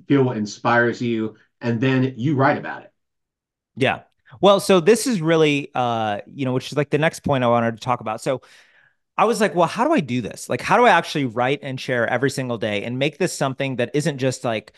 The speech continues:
Speaker 2: you get rah-rah and you're motivated for it for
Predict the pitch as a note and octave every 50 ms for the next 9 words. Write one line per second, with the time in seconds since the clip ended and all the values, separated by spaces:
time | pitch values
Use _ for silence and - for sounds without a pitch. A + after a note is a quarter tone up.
0 | _ _ _ _ - B2+ C#3+ D3 D3 C#3+ C3 C3 C#3+ D3 D3+ D3 C#3 D3 C#3+ C#3+
1 | C#3+ C#3+ C#3 B2+ A#2 A#2 B2+ C#3 D3 C#3+ C3 C#3 C3+ C3 C#3 B2+ - - C3 C3
2 | C3 B2+ B2 B2 _ - A#2 G#2+